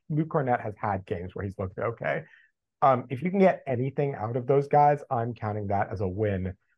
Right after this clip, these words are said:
provided that Hauser continues to be a reliable first or second guy off the bench. Um, if Hauser's shot starts to fall off, then the Celtics might have to get a little bit more aggressive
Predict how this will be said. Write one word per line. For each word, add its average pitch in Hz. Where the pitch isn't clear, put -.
provided 117
that 131
Hauser 107
continues 104
to 123
be 104
a 113
reliable 95
first 110
or 95
second 107
guy 117
off 117
the -
bench. -
Um, 113
if 123
Hauser's 151
shot 107
starts 101
to 110
fall 101
off, 92
then 101
the 104
Celtics 98
might 98
have 98
to -
get 90
a 87
little 107
bit 98
more 92
aggressive 90